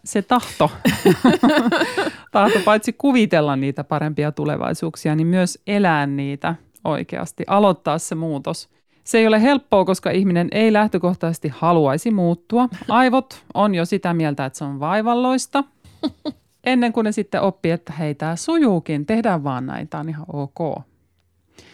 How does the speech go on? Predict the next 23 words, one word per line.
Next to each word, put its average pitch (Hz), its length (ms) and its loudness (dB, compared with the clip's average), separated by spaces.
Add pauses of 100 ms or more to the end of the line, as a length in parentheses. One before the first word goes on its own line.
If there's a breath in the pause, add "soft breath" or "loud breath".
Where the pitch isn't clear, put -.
(220 soft breath)
Ja 190 80 -8
sit 254 160 -4
siinä 247 220 -2
on 196 60 -8
kans 190 280 -4
se, 220 100 -2
että 190 200 -6
perinteisesti 190 1080 -6
kai 175 380 0
ihminen 156 600 -4 (480)
aika 180 240 -4
herkästi 180 600 -4
yliarvioi 139 800 0
sitä 135 280 -8
muutoksen 139 640 -8 (120)
nopeutta. - 680 -6
Et, - 160 -12
et - 200 -4
jos 170 180 0
visioidaan 170 460 2
kahdenkymmenen 196 560 0
vuoden 151 280 0
päähän, 147 400 -2